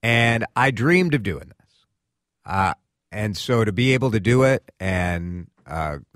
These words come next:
do it with such nice people, uh, it's been pretty great.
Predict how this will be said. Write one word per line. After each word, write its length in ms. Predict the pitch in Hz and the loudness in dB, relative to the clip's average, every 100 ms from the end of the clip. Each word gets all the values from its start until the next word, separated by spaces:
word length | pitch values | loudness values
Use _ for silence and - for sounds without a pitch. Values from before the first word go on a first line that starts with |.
| 87 | -2
do 200 | 117 120 | 2 2
it 40 | - | 0
with 100 | 98 | -4
such 300 | 113 107 - | -2 -2 -2
nice 220 | 104 98 | -2 -4
people, 440 | - 98 - 90 85 _ _ _ _ _ _ - | -4 -4 -4 -6 -8 _ _ _ _ _ _ -12
uh, 140 | 69 - - | -12 -10 -8
it's 140 | 90 | -4
been 180 | - 85 | -4 -4
pretty 220 | - 80 | -6 -8
great. 280 | - 67 | -8 -20